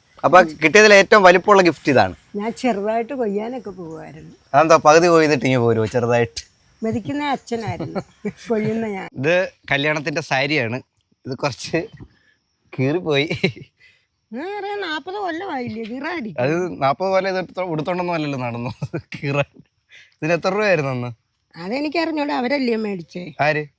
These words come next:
Speaker 2: എന്റെ ചേ-, ഭർത്താവ്.
Speaker 1: ഇത് എവിടുന്നാ മേടിച്ചേ?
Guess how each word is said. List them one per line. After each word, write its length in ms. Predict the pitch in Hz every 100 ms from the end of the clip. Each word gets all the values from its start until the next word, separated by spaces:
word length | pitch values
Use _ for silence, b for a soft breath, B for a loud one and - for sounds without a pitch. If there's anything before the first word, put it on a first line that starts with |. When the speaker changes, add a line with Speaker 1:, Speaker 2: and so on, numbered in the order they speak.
| _ _ _ _ _ -
Speaker 2:
എന്റെ 280 | 254 262 _
ചേ-, 280 | - 247 226
ഭർത്താവ്. 560 | 254 254 - 262 254 220 185 _ _ _ _ _ -
Speaker 1:
ഇത് 100 | 139
എവിടുന്നാ 240 | 165 202
മേടിച്ചേ? 380 | 196 160 143 139